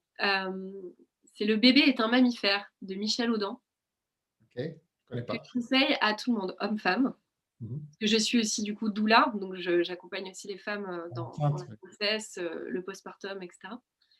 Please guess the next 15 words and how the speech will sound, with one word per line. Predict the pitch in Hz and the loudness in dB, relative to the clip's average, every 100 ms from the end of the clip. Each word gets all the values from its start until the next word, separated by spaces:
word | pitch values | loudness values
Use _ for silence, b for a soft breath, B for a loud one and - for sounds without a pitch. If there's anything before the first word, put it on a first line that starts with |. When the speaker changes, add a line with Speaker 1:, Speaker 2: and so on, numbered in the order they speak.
| _ _ _ _ _ | _ _ _ _ _
Speaker 1:
Et, | 196 202 | 4 4
euh, | 190 | 4
vraiment, | 185 202 220 233 233 226 - | -2 2 4 8 8 6 4
euh, | 180 170 151 147 | 2 2 2 4
Speaker 2:
Rebozo ? | 160 160 160 190 190 - _ _ _ _ _ _ | 8 8 8 8 4 -4 _ _ _ _ _ _
Speaker 1:
le | 233 247 | 2 2
soin | 247 240 | 4 0
Rebozo | 220 214 220 247 262 | 0 -2 0 2 2
aussi. | 233 254 349 | 0 -8 -10
Speaker 2:
<laughs> | - - - - _ _ _ | -12 -14 -14 -14 _ _ _
Ma | 120 | -2
Speaker 1:
Ça, | 226 | 4
Speaker 2:
femme | 160 | 6
en | |
Speaker 1:
c'est | 151 | 6